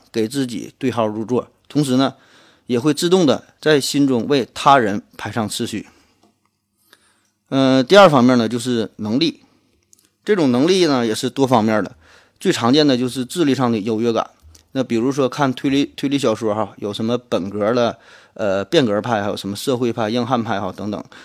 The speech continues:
那么不同派别之，之间呢，也是争论不休。再比如说看电视，呃，有这个英剧鄙视美剧，美剧鄙视日剧，日剧鄙视韩剧，韩剧鄙视国产剧，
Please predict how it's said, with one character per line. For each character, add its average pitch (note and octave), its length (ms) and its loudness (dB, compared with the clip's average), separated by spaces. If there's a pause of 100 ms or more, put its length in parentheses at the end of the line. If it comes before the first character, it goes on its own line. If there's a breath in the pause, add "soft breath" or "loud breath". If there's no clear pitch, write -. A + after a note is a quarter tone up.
(120)
那 D3 80 0
么 C3+ 120 6
不 D#3+ 140 0
同 C3 140 2
派 D3 180 4
别 B2 160 2
之， B2+ 220 -4 (300)
之 C3+ 160 -6
间 A#2+ 200 -2
呢， G#2+ 100 -6
也 G#2 140 -8
是 A2+ 300 -4
争 B2+ 180 -2
论 C3 160 2
不 C3+ 100 0
休。 A2 240 -6 (1000 soft breath)
再 C3+ 140 2
比 A#2+ 100 0
如 A#2+ 140 0
说 A#2+ 140 0
看 B2+ 180 -2
电 B2 180 2
视， C3+ 240 -4 (420 soft breath)
呃， G#2+ 180 -2
有 G#2+ 140 -4
这 A#2+ 120 -4
个 A2 260 -2 (240)
英 C3 280 0
剧 C#3+ 220 -2
鄙 G#2+ 120 -8
视 B2+ 140 -6
美 A2 220 -4
剧， A#2+ 300 -8
美 G2+ 240 -10
剧 A#2 140 -6
鄙 F#2+ 180 -10
视 G#2 420 -10 (120)
日 B2+ 200 -8
剧， G#2+ 140 -10
日 B2 220 -8
剧 A2+ 160 -6
鄙 G#2 140 -12
视 A#2+ 120 -4
韩 A2 280 -4
剧， C3 220 -4
韩 - 240 -8
剧 A#2+ 120 -4
鄙 G#2+ 160 -6
视 A#2 220 -8
国 A#2 180 0
产 A2+ 200 -2
剧， G#2+ 160 -4